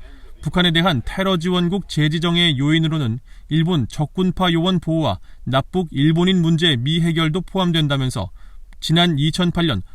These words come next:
북한을 테러 지원국 명단에서 삭제했던 결정은 실수였다고 지적했습니다. 또 북한이 비핵화 움직임에 협력할 것이라는 믿음이 더해지면서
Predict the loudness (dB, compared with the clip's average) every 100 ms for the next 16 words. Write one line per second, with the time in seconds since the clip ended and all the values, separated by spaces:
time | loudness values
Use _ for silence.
0 | -12 -4 0 0 -2 -4 -2 -2 0 0
1 | 0 0 0 2 2 0 0 -2 -4 -6
2 | -4 -2 -2 0 0 0 -2 -2 -4 -6
3 | -14 -8 -6 -2 -2 -2 -2 -2 -4 -4
4 | -4 -4 -6 -6 -6 -8 -12 -16 -16 -16
5 | -16 -16 -18 -16 -18 -18 -10 -6 -4 2
6 | 4 4 0 0 -2 0 2 2 2 0
7 | 0 -2 -2 -2 0 0 -2 -2 -4 -2
8 | 0 0 0 0 2 2 2 0 0 0
9 | 0 0 0 -4